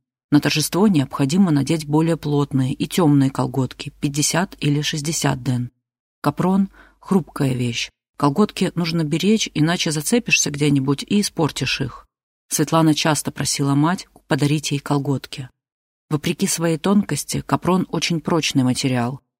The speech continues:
и его часто используют убийцы, чтобы душить женщин. Мадонна меланхолии Регу опутана ими. Она не может сделать ни шага из темноты собственной тени.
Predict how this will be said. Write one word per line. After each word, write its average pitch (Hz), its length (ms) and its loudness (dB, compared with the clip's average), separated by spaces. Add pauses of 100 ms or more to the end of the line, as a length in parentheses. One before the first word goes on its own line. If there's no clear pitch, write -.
(240)
и 151 60 -2
его 143 220 2
часто 143 380 -4
используют 147 640 -2
убийцы, 143 520 -2
чтобы 143 500 -2
душить 147 400 -2
женщин. 135 580 -2 (580)
Мадонна 175 360 4
меланхолии 165 800 0
Регу 160 440 0
опутана 151 480 -2
ими. 131 500 0 (400)
Она 165 200 2
не 180 100 4
может 151 380 4
сделать 160 420 -2
ни 151 80 4
шага 135 400 0
из 143 200 -6
темноты 139 460 0
собственной 147 640 0
тени. 123 480 -2